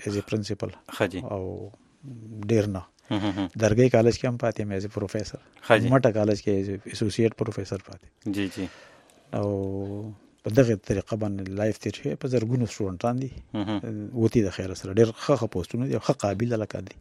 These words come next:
Speaker 2: مهم.
Speaker 1: او کوم ځای چې موږ کار کړی، سټاف هم ډېر بیسټ و جي.
Speaker 2: مهم.
Speaker 1: هر کالج هغه سټاف <clears throat> اے ون.
Speaker 2: ښه جی.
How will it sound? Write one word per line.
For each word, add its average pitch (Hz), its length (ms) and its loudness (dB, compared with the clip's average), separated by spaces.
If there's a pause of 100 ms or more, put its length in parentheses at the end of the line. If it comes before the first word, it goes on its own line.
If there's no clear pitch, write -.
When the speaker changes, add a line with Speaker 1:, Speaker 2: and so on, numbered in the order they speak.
(120)
Speaker 2:
مهم. 104 260 -2 (840)
Speaker 1:
او 98 180 -4
کوم 120 220 2
ځای 101 100 4
چې - 100 -2
موږ 104 300 -2
کار 113 180 4
کړی، 117 280 -2
سټاف 131 380 4
هم 135 100 0
ډېر 135 160 2 (120)
بیسټ 127 200 6
و 110 60 6
جي. 101 120 0 (280)
Speaker 2:
مهم. 98 240 -2 (220)
Speaker 1:
هر - 180 0
کالج 113 340 0
هغه 98 160 -6
سټاف 110 260 -4 (460)
<clears throat> 104 500 -6
اے 120 60 8
ون. 117 220 6 (340)
Speaker 2:
ښه 101 80 -2
جی. 87 140 -6